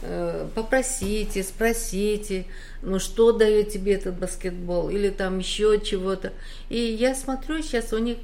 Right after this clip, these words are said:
более такие тесные отношения. Прям вот, э, она сама делится со мной и говорит, или от того, что он стал на год старше, уже более такой серьезный, ответственный. В то время, когда если ребенок что-то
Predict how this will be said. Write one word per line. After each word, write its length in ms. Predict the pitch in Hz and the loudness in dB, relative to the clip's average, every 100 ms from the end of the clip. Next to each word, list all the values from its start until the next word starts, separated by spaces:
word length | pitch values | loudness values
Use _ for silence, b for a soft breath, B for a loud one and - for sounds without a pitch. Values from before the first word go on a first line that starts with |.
| - | -8
более 340 | 202 226 214 | -4 -2 -2
такие 320 | 202 175 180 151 | -4 -6 -6 -6
тесные 380 | - 156 160 | -6 -6 -6
отношения. 600 | 147 - 143 - 143 65 65 - - b b b b - - | -8 -8 -8 -6 -6 -8 -8 -8 -10 b b b b -12 -8
Прям 220 | 175 170 | -6 -4
вот, 140 | 160 156 - - - | -4 -6 -10 -12 -10
э, 720 | 160 151 143 139 127 - 127 131 | -6 -4 -4 -6 -8 -8 -10 -8
она 240 | 156 170 | -6 -6
сама 720 | - 165 165 208 233 220 165 160 | -6 -4 -4 -2 -4 -4 -6 -4
делится 540 | 160 196 214 - - | -2 -2 -2 -6 -8
со 160 | - 190 | -6 -4
мной 400 | 185 180 175 - | -4 -4 -6 -6
и 20 | |
говорит, 520 | 170 160 165 160 151 | -6 -4 -4 -6 -4
или 180 | 208 202 | -2 0
от 160 | 165 | 0
того, 260 | - 180 202 | -2 0 0
что 200 | 202 180 | 0 -4
он 100 | 170 | -4
стал 340 | - - 170 156 | -4 -2 -2 -2
на 240 | 156 165 | -2 -2
год 200 | 160 151 | -4 -6
старше, 760 | - 175 202 214 - - 190 185 B B B 190 | -6 -2 -2 -2 -4 -4 -4 -4 B B B -6
уже 180 | 175 | -4
более 320 | 165 175 175 165 | -4 -2 -2 -4
такой 320 | 160 - 147 | -6 -4 -4
серьезный, 840 | - 143 135 156 202 208 196 156 139 | -4 -4 -4 -2 -2 -2 -4 -6 -6
ответственный. 960 | 135 135 160 208 208 - 175 170 165 165 | -8 -6 -2 -2 -4 -6 -6 -6 -6 -8
В 60 | - | -12
то 220 | - 226 | 4 6
время, 680 | 208 220 262 349 330 202 139 131 | 6 4 2 2 2 2 0 0
когда 220 | 180 190 | 0 2
если 400 | 190 202 208 190 | 2 2 0 0
ребенок 480 | 196 185 196 180 170 | -2 0 0 0 -2
что-то 400 | - 180 175 | -2 -2 -2